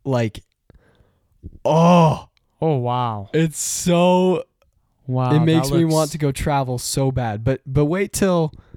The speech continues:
Speaker 2: Oh,
Speaker 1: wait till
Speaker 2: man.
Speaker 1: the sun rises and sun sets. So anyway, he goes surfing.
Speaker 2: What's he doing with the soap?
Speaker 1: It's wax. It basically, you know how, like, when water hits wax,
Speaker 2: Yeah.
Speaker 1: the wax becomes super grippy? That's
Speaker 2: Oh,
Speaker 1: how they
Speaker 2: really?
Speaker 1: stay on their surfboards. So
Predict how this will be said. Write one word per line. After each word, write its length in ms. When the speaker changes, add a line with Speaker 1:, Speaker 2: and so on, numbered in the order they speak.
Speaker 2:
Oh, 80
Speaker 1:
wait 260
till 240
Speaker 2:
man. 100
Speaker 1:
the 160
sun 360
rises 480
and 140
sun 260
sets. 320
So 80
anyway, 240
he 60
goes 200
surfing. 480
Speaker 2:
What's 140
he 100
doing 260
with 140
the 80
soap? 360
Speaker 1:
It's 420
wax. 460
It 120
basically, 600
you 100
know 80
how, 140
like, 260
when 220
water 320
hits 240
wax, 600
Speaker 2:
Yeah. 180
Speaker 1:
the 100
wax 300
becomes 300
super 320
grippy? 440
That's 200
Speaker 2:
Oh, 60
Speaker 1:
how 60
they 100
Speaker 2:
really? 100
Speaker 1:
stay 180
on 120
their 100
surfboards. 560
So 360